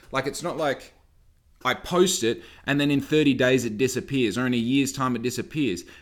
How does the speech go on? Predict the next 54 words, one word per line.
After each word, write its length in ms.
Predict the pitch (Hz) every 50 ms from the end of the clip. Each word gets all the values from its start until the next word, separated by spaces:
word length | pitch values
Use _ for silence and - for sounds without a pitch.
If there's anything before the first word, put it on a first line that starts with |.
| - -
And 120 | - 135
I 140 | 147 165 185
just 240 | 190 185 185 185 -
assume 560 | 156 139 - - - 165 175 170 165 151 143
that, 160 | 135 127 -
like, 340 | 120 123 117 110 107 - - - _ -
forever 640 | - - - 143 143 135 139 151 160 151 147 147 139
on 80 | 127
the 160 | 120 120 127 143
internet 380 | 139 139 - 120 107 107 -
is 100 | 117 110
a 60 | 117
pretty 340 | 98 - - - 151 143 127
negative 500 | 117 117 120 123 123 113 117 113 104 - -
thing. 240 | - 143 127 104
It's 120 | 104 98 -
kinda 320 | - 165 143 143 143 139
like, 240 | 131 127 120 117 -
you 60 | 120
know, 80 | 120 113
if 120 | 107 -
you 60 | 147
draw 160 | 147 147 156 147
a 60 | 131
picture 340 | - 156 156 139 - - 139
in 120 | 127 123
the 80 | 117 104
sand, 520 | - - 156 156 127 101 104 117 139 - - - - - - -
that 200 | 147 156 - -
picture 260 | 180 151 123 - 147
lasts 360 | 139 139 135 135 123 - 131
as 160 | 120 107 104
long 260 | 120 135 139 139 135
as 160 | 131 123 107 104
the 100 | 110 104
sand 440 | - - 139 139 147 147 143 127
lasts. 260 | 110 95 87 87 - 123
If 80 | 117
someone 280 | - 160 156 165 160 139
comes 220 | 147 151 139 127
along 220 | 131 135 135 127 123
and 100 | 113 -
kicks 280 | - 147 135 139 -
the 100 | - 143
sand, 400 | 127 - 131 131 131 131 131 131
or 120 | 123 117 113
if 100 | 113 -
there's 220 | 104 104 98 98
rain, 340 | 101 120 135 143 151 143 127
or 80 | 117
if 80 | 107 -
there's 220 | 107 101 92 95
wind, 460 | 95 104 135 151 165 160 160 165 147 127
or 260 | 110 107 107 104